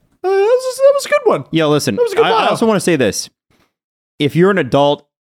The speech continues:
Speaker 2: and you don't like the songs of abba, shut up, you're lying. Those are the, so those are the hookiest songs. Every pop music song since then has been date, has been based on what abba did.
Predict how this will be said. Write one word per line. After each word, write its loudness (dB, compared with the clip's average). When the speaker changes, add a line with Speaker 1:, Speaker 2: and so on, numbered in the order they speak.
Speaker 2:
and 0
you 2
don't 0
like -2
the -4
songs -2
of -4
abba, -4
shut -2
up, -2
you're 0
lying. -4
Those 0
are 2
the, -2
so 0
those 0
are 2
the 2
hookiest -2
songs. -2
Every 0
pop -6
music 0
song -2
since -4
then -2
has 0
been 0
date, -2
has -2
been -2
based -2
on -2
what -2
abba -2
did. -2